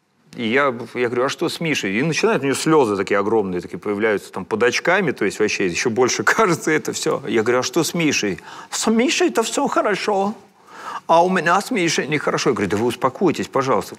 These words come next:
И смотрю на неё, я говорю: «А что случилось-то?» И она говорит: «Это было давно». Она мне начинает изливать душу. «Миша приехал в Италию по реабилитации».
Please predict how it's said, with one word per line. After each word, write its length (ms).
И 60
смотрю 420
на 120
неё, 320
я 120
говорю: 160
«А 60
что 240
случилось-то?» 880
И 200
она 260
говорит: 400
«Это 340
было 320
давно». 600
Она 220
мне 160
начинает 420
изливать 460
душу. 340
«Миша 440
приехал 680
в 120
Италию 560
по 280
реабилитации». 1200